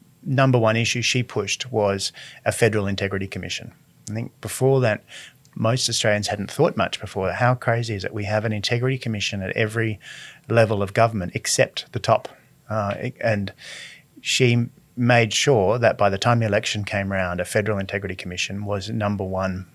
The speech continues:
uh, one of the number one issues at the campaign. Uh, and we saw these two independents take these two issues that neither of the major parties would naturally want to touch and, um, push them through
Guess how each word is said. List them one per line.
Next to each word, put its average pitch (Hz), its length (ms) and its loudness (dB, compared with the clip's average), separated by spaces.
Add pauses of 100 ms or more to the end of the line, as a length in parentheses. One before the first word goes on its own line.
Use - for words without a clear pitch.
(160)
uh, 101 160 -4
one 107 240 4
of 98 80 2
the 98 60 0
number 95 220 0
one 98 160 0
issues 101 340 -4
at 92 180 0
the 98 320 -4
campaign. 113 500 -4 (800)
Uh, 101 200 0
and 104 140 0
we 110 80 -4
saw 107 240 2
these 101 200 -2
two 120 160 0
independents 101 420 -2
take - 260 2
these 117 180 -2
two 160 200 0
issues 120 320 0
that 104 100 -4
neither 120 240 2
of 110 60 0
the 104 60 -2
major 98 280 -2
parties 92 400 -4
would 92 140 -8
naturally 98 380 -4
want 92 180 -8
to 98 40 -10
touch - 440 -2 (500)
and, 98 420 -2 (140)
um, 90 420 -4
push - 280 -4
them 95 160 -8
through 92 380 -4